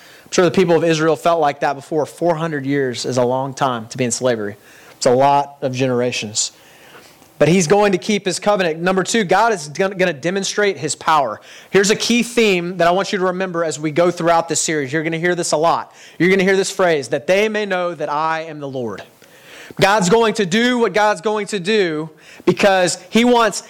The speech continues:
Israel and he wants Pharaoh and he wants Egypt to know, "I am the Lord."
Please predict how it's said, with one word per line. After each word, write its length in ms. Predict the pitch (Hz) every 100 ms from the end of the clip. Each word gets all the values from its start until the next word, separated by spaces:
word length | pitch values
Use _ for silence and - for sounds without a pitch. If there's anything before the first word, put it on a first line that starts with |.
| -
Israel 500 | 208 220 240 262 262
and 80 | 214
he 120 | 240
wants 280 | 233 233 -
Pharaoh 540 | - 240 254 247 247
and 80 | 214
he 80 | 233
wants 220 | 226 226
Egypt 260 | 226 214
to 80 | 190
know, 460 | 214 226 202 180 170 - -
"I 440 | 175 196 202 202
am 440 | 202 180 180 180 175 - _ _ -
the 100 | 156
Lord." 400 | 156 165 123 101